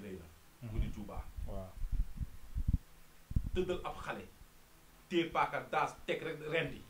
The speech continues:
Speaker 2: Allahu akbar.
Speaker 1: Sëñ bi, loolu lan la? Sacrifice yi, élection yi moo ko, moo ni toll?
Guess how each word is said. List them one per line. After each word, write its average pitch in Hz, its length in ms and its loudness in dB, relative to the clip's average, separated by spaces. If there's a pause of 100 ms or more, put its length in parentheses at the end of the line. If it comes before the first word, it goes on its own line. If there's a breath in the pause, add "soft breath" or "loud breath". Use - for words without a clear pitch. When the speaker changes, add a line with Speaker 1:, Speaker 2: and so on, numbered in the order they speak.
(100)
Speaker 2:
Allahu 104 420 -6
akbar. - 240 4 (840)
Speaker 1:
Sëñ 202 60 0
bi, 202 120 4
loolu 208 180 0
lan 214 140 0
la? - 100 -10
Sacrifice 202 580 0
yi, 170 200 -8 (100)
élection 185 340 -2
yi 160 160 -2
moo 175 80 0
ko, 170 160 -6
moo 165 240 0
ni 185 80 0
toll? 214 320 0